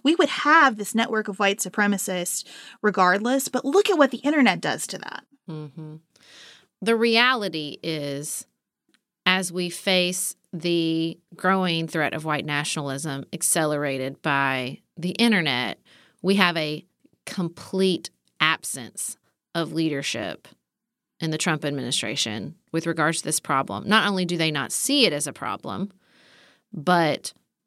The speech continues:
Speaker 2: Donald Trump is a racist, not an unconscious bias kind of racist, a regular old,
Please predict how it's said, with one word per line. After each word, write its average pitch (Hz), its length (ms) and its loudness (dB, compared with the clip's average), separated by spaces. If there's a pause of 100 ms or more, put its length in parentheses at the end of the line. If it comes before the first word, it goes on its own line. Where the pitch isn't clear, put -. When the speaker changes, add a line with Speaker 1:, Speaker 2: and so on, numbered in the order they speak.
Speaker 2:
Donald 233 320 4
Trump 302 260 2
is 208 120 0
a 190 40 -2
racist, 190 720 -2 (220)
not 175 280 4
an 349 120 0
unconscious 381 560 0
bias 240 420 4
kind 190 240 0
of 156 60 -4
racist, 147 640 -6 (360)
a 151 140 -2
regular 240 640 4
old, 185 600 4